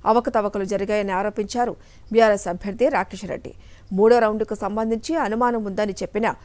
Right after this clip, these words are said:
ఆర్ఓ పట్టించుకోవటం లేదని ఆవేదన వ్యక్తం చేశారు. మూడో రౌండ్లో కాంగ్రెస్కు మూడు వేల ఆధిక్యం వస్తే నాలుగు వేలు వచ్చిందని ప్రకటించారన్నారు.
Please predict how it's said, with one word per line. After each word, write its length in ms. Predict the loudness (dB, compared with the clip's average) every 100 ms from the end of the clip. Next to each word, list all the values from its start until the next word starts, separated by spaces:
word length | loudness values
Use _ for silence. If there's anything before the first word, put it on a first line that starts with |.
| -20 0
ఆర్ఓ 300 | 8 8 8
పట్టించుకోవటం 720 | 0 -2 -4 -6 -4 -2 -2 -4
లేదని 280 | -2 -2
ఆవేదన 360 | 2 2 2 2
వ్యక్తం 300 | 0 -4 -8
చేశారు. 280 | -6 -8 -10 -12 -20 -20 -18 0
మూడో 240 | 4 6 6
రౌండ్లో 460 | 4 0 0 -2
కాంగ్రెస్కు 680 | 2 2 4 0 -2 2 2
మూడు 240 | 4 0
వేల 180 | 2 2
ఆధిక్యం 420 | 2 -2 -4 -4
వస్తే 340 | -4 -2 -2 -4 -14 -20 -2
నాలుగు 360 | 8 8 8 2
వేలు 180 | 0 2
వచ్చిందని 420 | -2 -2 -2 0
ప్రకటించారన్నారు. 840 | -2 -2 -6 -2 -2 0 -4 -8